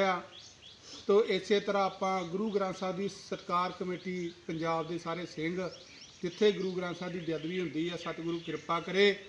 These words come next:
ਅਸੀਂ ਇਸੇ ਤਰ੍ਹਾਂ ਚੱਲਦੇ ਰਵਾਂਗੇ ਜਿੰਨਾ ਚੱਕਰ ਗੁਰੂ ਸਾਹਿਬ ਨੇ ਸਾਡੇ ਤੇ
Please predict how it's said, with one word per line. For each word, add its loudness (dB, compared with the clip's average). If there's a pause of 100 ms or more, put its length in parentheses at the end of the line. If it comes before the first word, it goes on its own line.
(520)
ਅਸੀਂ 0
ਇਸੇ 2
ਤਰ੍ਹਾਂ 2 (1500)
ਚੱਲਦੇ 6
ਰਵਾਂਗੇ 4
ਜਿੰਨਾ 0
ਚੱਕਰ -2
ਗੁਰੂ 0
ਸਾਹਿਬ 0
ਨੇ 0
ਸਾਡੇ -2
ਤੇ -2